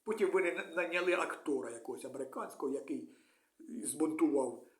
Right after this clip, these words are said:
випуск новин і там виступав, що Ц П К, це, то, буде саме розслідувати в Америці корупцію, а все вияснилося. Ну, коротше, там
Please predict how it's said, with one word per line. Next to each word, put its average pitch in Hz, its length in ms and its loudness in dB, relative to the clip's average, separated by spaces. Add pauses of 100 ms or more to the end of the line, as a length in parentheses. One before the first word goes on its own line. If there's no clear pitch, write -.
випуск 147 480 0
новин 180 360 4
і 131 60 -6
там 135 240 -6
виступав, 156 540 -2
що 135 100 -6
Ц 151 180 -4
П 151 160 2
К, 156 380 -2
це, 113 240 -6
то, 113 260 -12 (440)
буде 135 240 -4
саме 185 420 -2
розслідувати 151 520 0
в 143 60 -4
Америці 139 400 -6
корупцію, 151 680 -2
а - 20 -6
все - 240 -6
вияснилося. 131 640 -4
Ну, - 140 -6 (320)
коротше, 165 300 0
там 151 260 -2